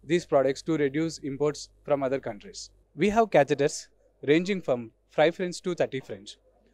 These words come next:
The five French centrisis catheter can be used for centrisis drainage. The pigtail drainage catheters and the P D P D drainage catheters can be used for internal and external drainage. Coming to sheaths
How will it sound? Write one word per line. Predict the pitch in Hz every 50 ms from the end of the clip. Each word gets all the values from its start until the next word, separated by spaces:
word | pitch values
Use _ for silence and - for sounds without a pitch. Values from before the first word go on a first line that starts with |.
| _ _ _ _ _
The | 143 147
five | - - 180 214 -
French | 277 247 226 -
centrisis | 185 160 156 170 - 190 170 -
catheter | - 143 127 - 131 135 147
can | 143 - - 139 139
be | 143 135
used | 131 135 147 151 156 - -
for | - 135 127
centrisis | - - 131 120 123 131 131 147 139 135
drainage. | - 127 123 127 139 165 - - - _ _ _ _ _ _ -
The | - 139
pigtail | - - 175 - - 247 233 214
drainage | 175 160 160 170 165 160 -
catheters | 156 165 - - 123 135 143 - - - _ -
and | 127 135 135
the | 135
P | - 180 190 190
D | 208
P | 180 190
D | 170 175 165
drainage | 143 135 131 135 135 -
catheters | - 131 117 - 117 120 123 - - _ _ _ _ -
can | 160 160 170
be | 175
used | 180 170 180 208 214 - -
for | - 139 117 110 - _ _ _ _
internal | 151 165 165 208 202 208 196 180
and | 156 147
external | 127 - - - 147 147 139 135
drainage. | 120 117 113 117 120 107 - - - - - _ _ _ _ _ _ _ _ _ _ _ _ _
Coming | - 165 208 262 269
to | - 269 208
sheaths | - - - 190 160 127 180 - - - -